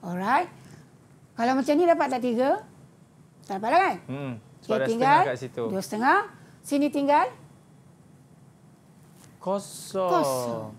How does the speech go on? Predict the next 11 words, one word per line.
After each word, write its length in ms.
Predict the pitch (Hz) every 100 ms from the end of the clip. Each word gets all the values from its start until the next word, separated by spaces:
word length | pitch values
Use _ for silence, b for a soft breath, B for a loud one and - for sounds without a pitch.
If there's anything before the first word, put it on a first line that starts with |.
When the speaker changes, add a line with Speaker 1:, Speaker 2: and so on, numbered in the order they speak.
| - - - - - -
Speaker 1:
Kosong, 380 | 180 - 165 185
eh? 120 | 311 320 B B B B
Rugi 400 | 170 185 202 220
Speaker 2:
Oh, 40 | 247
Speaker 1:
ke 80 | 277
tak 140 | 247
Speaker 2:
okey. 60 | 226
Speaker 1:
rugi? 240 | 208 208
Ayatnya 480 | 214 190 208 226 302
dah 160 | 320 349
ada. 260 | 320 302